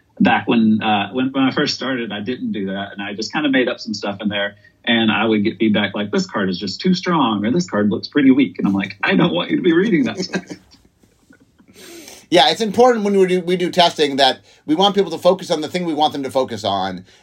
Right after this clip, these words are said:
Speaker 2: And what we've
Speaker 1: Yeah.
Speaker 2: learned is Magic players really want to care about cards, and so if you give them information, they get very hyper-focused on that.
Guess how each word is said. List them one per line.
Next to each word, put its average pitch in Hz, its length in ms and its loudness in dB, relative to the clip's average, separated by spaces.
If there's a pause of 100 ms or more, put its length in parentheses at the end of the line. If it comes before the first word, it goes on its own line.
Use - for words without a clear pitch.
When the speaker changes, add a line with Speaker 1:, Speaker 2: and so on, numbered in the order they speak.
Speaker 2:
And 135 160 -4
what 147 100 0
we've 151 160 -2
Speaker 1:
Yeah. 156 80 0
Speaker 2:
learned 170 220 0
is 135 320 0 (400)
Magic 214 500 2
players 202 380 2
really 214 260 4
want 233 220 4
to 190 60 2
care 208 200 2
about 190 260 0
cards, 143 400 2
and 131 140 -10
so 147 80 -2
if 131 100 -6
you 139 80 -6
give 165 160 -4
them 160 140 -10
information, 139 720 -6 (220)
they 127 120 -4
get 123 140 -4
very 143 300 -2
hyper-focused 110 580 -4
on 78 140 -12
that. - 180 -20